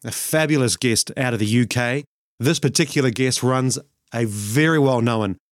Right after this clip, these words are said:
cooking school in the U K. Many of you listening in Europe will be aware of this cooking school, and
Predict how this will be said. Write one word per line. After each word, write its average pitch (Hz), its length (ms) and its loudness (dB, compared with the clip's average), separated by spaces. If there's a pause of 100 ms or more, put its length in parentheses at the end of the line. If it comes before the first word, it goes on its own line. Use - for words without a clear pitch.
(140)
cooking 135 300 0
school 113 360 -2 (240)
in 131 140 2
the 123 80 4
U 113 220 2
K. 123 380 -4
Many 156 200 4
of 131 80 2
you 143 320 2
listening 131 440 2
in 127 100 4
Europe 131 240 2
will 127 160 2
be 120 140 2
aware 113 420 2
of 123 100 -4
this 131 120 -2
cooking 135 280 -4
school, 135 340 -2
and 123 320 -2